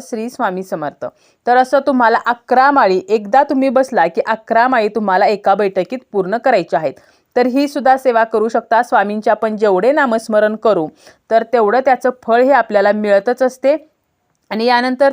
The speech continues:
तिसरी जी सेवा आहे, तर ती म्हणजे तारक मंत्राचे अनुष्ठान. तारक मंत्र जो आहे बघा, त्यामध्ये एक ओळ आहे की "अशक्य ही शक्य करतील स्वामी." तर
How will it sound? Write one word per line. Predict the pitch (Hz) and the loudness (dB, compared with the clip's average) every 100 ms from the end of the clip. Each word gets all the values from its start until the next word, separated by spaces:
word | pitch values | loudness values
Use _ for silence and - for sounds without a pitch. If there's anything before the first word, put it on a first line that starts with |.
| 277 | 0
तिसरी | 240 240 254 | -10 -8 -8
जी | 294 | -6
सेवा | 285 240 220 | -2 0 2
आहे, | 214 220 | 0 -2
तर | 226 220 | -4 -6
ती | 220 | -6
म्हणजे | 214 214 208 233 _ | -6 -4 -4 -6 _
तारक | 226 190 226 262 | 2 4 2 0
मंत्राचे | 262 262 240 233 | -2 0 0 0
अनुष्ठान. | - 214 208 - 233 220 262 _ _ _ | -2 -2 -6 -6 -2 -2 -4 _ _ _
तारक | 233 220 254 269 | 2 2 2 0
मंत्र | 277 269 277 | 0 0 0
जो | 269 | 2
आहे | 247 226 | 2 0
बघा, | 233 220 226 | -2 0 0
त्यामध्ये | 233 208 214 214 208 | 2 0 0 -2 0
एक | 226 254 _ _ _ | -2 -4 _ _ _
ओळ | - 247 269 | 0 4 4
आहे | 262 226 | 4 0
की | 190 226 | -4 -2
"अशक्य | 233 233 277 269 - 269 | -2 -2 -4 -4 -2 -2
ही | 269 | -2
शक्य | 262 226 - 226 220 | -4 -6 -4 -4 -2
करतील | 226 190 208 214 | -2 -4 -4 -4
स्वामी." | 214 214 202 | -2 -2 -2
तर | 220 | -6